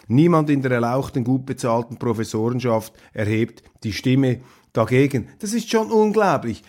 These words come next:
Wir sprechen jetzt immer von den sich leerenden Kirchen, von den Missbrauchsfällen.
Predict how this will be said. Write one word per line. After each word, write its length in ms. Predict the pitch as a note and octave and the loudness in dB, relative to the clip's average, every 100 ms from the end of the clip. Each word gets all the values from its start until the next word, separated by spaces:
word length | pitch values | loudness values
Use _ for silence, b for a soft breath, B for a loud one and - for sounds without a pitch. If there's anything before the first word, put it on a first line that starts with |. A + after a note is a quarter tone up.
| B | B
Wir 100 | C3+ | -6
sprechen 460 | B2+ D#3+ F#3+ G3 F3 | -4 0 0 0 -2
jetzt 240 | E3 D#3 | -2 -2
immer 240 | E3+ G3+ F#3 | 0 0 0
von 200 | D3+ C#3+ | -2 -2
den 200 | D3+ D#3 | -2 -2
sich 180 | D#3 B2 | -4 -2
leerenden 600 | C3 D3 D3+ C#3 B2+ A#2+ | 0 0 0 -2 -4 0
Kirchen, 400 | F3 F#3 D#3+ C#3+ | 2 2 -2 -2
von 140 | C#3 | -2
den 140 | B2+ | 0
Missbrauchsfällen. 1120 | B2+ F3+ - D#3 D3+ D3 - D3 C#3 C#3 B2+ | 0 -2 -4 -4 -2 -4 -2 2 4 2 -2